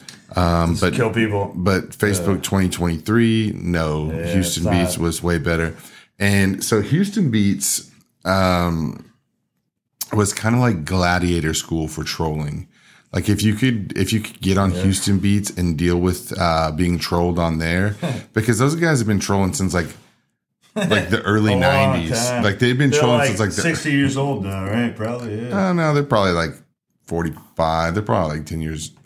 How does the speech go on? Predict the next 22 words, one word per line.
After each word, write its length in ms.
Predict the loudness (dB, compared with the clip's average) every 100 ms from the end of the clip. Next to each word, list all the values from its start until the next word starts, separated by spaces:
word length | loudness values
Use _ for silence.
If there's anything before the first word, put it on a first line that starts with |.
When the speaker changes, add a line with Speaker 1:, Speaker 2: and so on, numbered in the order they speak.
| -6
Speaker 1:
ten 120 | -2
Speaker 2:
It 60 | 0
Speaker 1:
years 120 | 0
older 160 | 0 0
than 60 |
Speaker 2:
happens, 80 | -2
Speaker 1:
me. 60 | -2
Speaker 2:
yeah. 220 | -2 -4 -8 -6
Speaker 1:
But 100 | 0
they've 140 | 2
been 100 | 2
trolling 300 | 2 2 2
since, 180 | 0 -2
like, 140 | -2
the 60 | -2
early 240 | -2 0
Speaker 2:
<laughs> 80 | 0
Speaker 1:
nineties. 260 | 0 -2 -4
Like, 140 | -2
these 160 | 0 2
guys, 420 | 2 2 0 -4 -16 _ _ -2
like, 220 | -2 -2